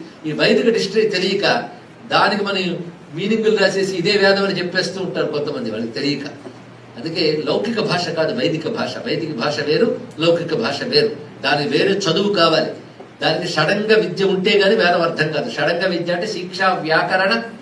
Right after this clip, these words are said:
ఛంద, నిరుక్త, జ్యోతిషములను షడంగములు. ఆ జ్ఞానం ఉంటే గాని వేదంలో ఒక పదం అర్థం కాదు మనకి. ఆ జ్ఞానం కలిగిన వాడు చెప్పిన అర్థాలు మనం చెప్పుకుంటున్నాం. కేశాహ రశ్మయః,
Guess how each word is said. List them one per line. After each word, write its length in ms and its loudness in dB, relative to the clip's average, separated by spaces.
ఛంద, 220 -2
నిరుక్త, 500 0
జ్యోతిషములను 880 -2
షడంగములు. 600 -2
ఆ 60 -2
జ్ఞానం 380 2
ఉంటే 200 -2
గాని 180 2
వేదంలో 360 2
ఒక 100 -4
పదం 300 2
అర్థం 180 -2
కాదు 140 0
మనకి. 220 -10
ఆ 140 -4
జ్ఞానం 320 4
కలిగిన 280 8
వాడు 180 6
చెప్పిన 280 0
అర్థాలు 360 4
మనం 160 -2
చెప్పుకుంటున్నాం. 580 -4
కేశాహ 640 0
రశ్మయః, 500 0